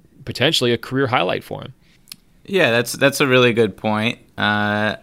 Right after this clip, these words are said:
Speaker 2: when I think about the career highlight for Giannis, it's probably the buzzer beater at Madison Square Garden, but that was, that was a few years ago.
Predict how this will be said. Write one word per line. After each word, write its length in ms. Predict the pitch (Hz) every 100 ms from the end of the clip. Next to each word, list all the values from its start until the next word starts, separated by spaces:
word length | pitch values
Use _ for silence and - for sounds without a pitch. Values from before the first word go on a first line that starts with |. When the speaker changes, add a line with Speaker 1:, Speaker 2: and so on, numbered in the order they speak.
| -
Speaker 2:
when 160 | 117 127
I 60 |
think 200 | 135 160
about 240 | 127 120 120
the 60 |
career 320 | - 107 110 107
highlight 500 | 95 104 110 110 -
for 340 | 110 104 92
Giannis, 480 | - 95 95 101 -
it's 120 | -
probably 320 | 104 98 98
the 80 | 92
buzzer 300 | 92 95 95
beater 280 | 98 95 95
at 140 | -
Madison 360 | 92 90 87 101
Square 260 | - 95
Garden, 360 | 87 92 92 101
but 120 | 95
that 140 | 107 98
was, 300 | 98 - -
that 100 | 139
was 120 | 120
a 60 | 95
few 200 | 98 95
years 320 | 90 90 -
ago. 320 | - 82